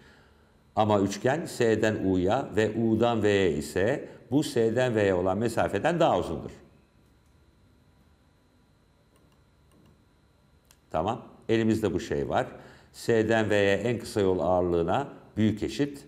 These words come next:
Ama aynı zamanda S'den V'ye en kısa yol ağırlığından da kesinlikle daha küçük. Bu bir çelişkidir.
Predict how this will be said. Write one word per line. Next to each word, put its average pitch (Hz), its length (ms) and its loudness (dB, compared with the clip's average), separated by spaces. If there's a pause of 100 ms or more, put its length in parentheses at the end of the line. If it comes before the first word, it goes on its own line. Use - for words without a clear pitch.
(380)
Ama 123 200 2
aynı 185 200 2
zamanda 127 400 0
S'den 139 480 0
V'ye 131 220 2
en 147 240 -2
kısa 127 220 -4
yol 110 160 2
ağırlığından 107 640 0
da 160 120 0
kesinlikle 135 560 -2
daha 160 220 2
küçük. - 200 -10 (2250)
Bu 123 380 0
bir - 420 -2
çelişkidir. 101 640 -4